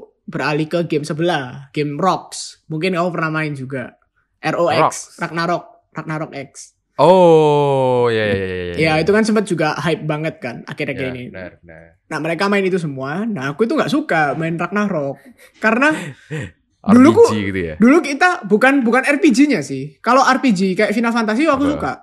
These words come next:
Speaker 1: Tapi sekali lagi kan moba
Speaker 2: Ya,
Speaker 1: ya.
Speaker 2: tapi
Speaker 1: Maksudnya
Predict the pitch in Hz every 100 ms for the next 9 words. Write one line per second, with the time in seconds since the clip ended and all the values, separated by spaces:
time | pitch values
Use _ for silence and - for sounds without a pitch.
0 | _ _ 190 277 254 214 208 196 277 233
1 | 208 202 240 180 139 135 139 151 185 214
2 | 233